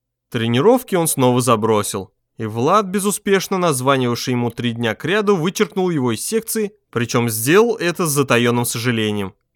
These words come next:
поскольку знал, что такого талантливого ученика у него не было и, по всей видимости, не будет.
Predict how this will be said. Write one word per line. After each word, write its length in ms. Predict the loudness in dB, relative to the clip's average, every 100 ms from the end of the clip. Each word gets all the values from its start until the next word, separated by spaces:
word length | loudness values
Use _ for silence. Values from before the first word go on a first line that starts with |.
| _
поскольку 440 | -6 0 0 0
знал, 260 | 0 2 2
что 140 | 0
такого 400 | -2 -2 0 -2
талантливого 580 | 0 2 2 2 -2 -2
ученика 560 | -4 -4 -4 -2 -2 -2
у 140 | -2
него 240 | -2 0
не 260 | 0 0 2
было 320 | 2 0 -2 _ _
и, 80 | -12
по 160 | -4 -4
всей 260 | 0 -2
видимости, 760 | 0 -2 -2 -4 -4 -6 -10 -8
не 180 | -4 -2
будет. 480 | -2 -8 -8 -12